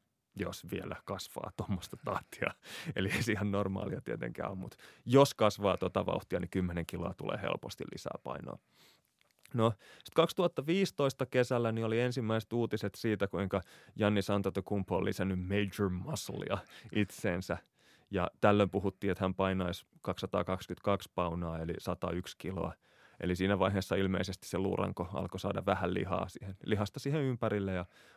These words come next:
oli perusteet tämmöisille otsikoille. Kaksituhatta kuusitoista paino pysyi tossa sadassa kilossa edelleen.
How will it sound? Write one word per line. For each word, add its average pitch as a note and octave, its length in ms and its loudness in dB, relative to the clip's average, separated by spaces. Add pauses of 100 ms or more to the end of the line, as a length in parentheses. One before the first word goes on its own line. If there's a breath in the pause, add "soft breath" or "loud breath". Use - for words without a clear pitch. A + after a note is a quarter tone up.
oli F#2 200 2
perusteet - 560 -2
tämmöisille E2+ 480 -2
otsikoille. D2+ 640 -6 (800 soft breath)
Kaksituhatta C3+ 540 2
kuusitoista C3 800 2 (640)
paino A#2+ 300 6
pysyi G2+ 340 2 (140)
tossa - 220 -4
sadassa G2+ 420 4
kilossa F#2 440 -4
edelleen. G#2+ 600 2